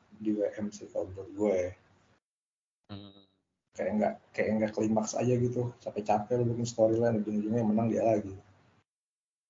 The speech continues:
Speaker 1: Harusnya kan
Speaker 2: Iya.
Speaker 1: ya, ini udah gitu, lo reset gitu, lo udah ada,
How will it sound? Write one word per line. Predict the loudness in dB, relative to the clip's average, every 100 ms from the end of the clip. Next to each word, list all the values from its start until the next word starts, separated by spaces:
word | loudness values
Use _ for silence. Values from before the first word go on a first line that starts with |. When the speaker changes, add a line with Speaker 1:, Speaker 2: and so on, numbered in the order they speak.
| -6
Speaker 1:
Harusnya | -4 0
kan | 2 4
Speaker 2:
Iya. |
Speaker 1:
ya, | 4 4 -2 -18 -20 -2
ini | 2 2 4
udah | 8 10 10
gitu, | 6 2
lo | 4 4
reset | 2 2 0 0
gitu, | -8 -6
lo | -2 4 4 4
udah | 2 4
ada, | 4